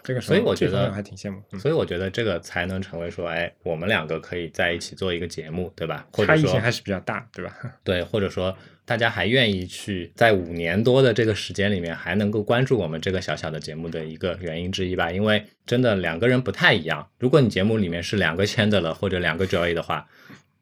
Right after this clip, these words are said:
Speaker 2: 我，我，我觉得这个就是观感的话，其实也未必会很好，对吧？
Speaker 1: 对，对。
Speaker 2: 两个钢丝的话就更，更离谱了，对吧？<laughs>
Speaker 1: 哎，不过比如说钢丝，我觉得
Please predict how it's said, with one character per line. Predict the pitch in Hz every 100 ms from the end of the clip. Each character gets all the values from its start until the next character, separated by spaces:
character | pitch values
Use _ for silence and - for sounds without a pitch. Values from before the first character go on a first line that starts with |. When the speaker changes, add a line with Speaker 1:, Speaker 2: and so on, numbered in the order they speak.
| _
Speaker 2:
我， | 92
我， | 87 85
我 | 90 85
觉 | 87
得 | 87
这 | 87 95
个 | 85 78
就 | 78
是 | 82 85 78 -
观 | - 107
感 | 101 78
的 |
话， | 80 85
其 | 82
实 | 85 87
也 | 82 78
未 | 90
必 | 90 90
会 | 90
很 | 80 78
好， | 78 73
对 | 80
吧？ | 76 143 -
Speaker 1:
对， | - 87 -
对。 | - - _ -
Speaker 2:
两 | 90
个 | 98
钢 | 104 110
丝 | -
的 | 87
话 | 90
就 | 85 87
更， | 98 90 - -
更 | 87
离 | -
谱 | - 82
了， | 78
对 | 82
吧？ | - - -
<laughs> | - - -
Speaker 1:
哎， | 120
不 | 120
过 | 185
比 | 156 156
如 |
说 | 131 160 160
钢 | 160 190
丝， | 202
我 | 160 127
觉 | 123
得 | 127 127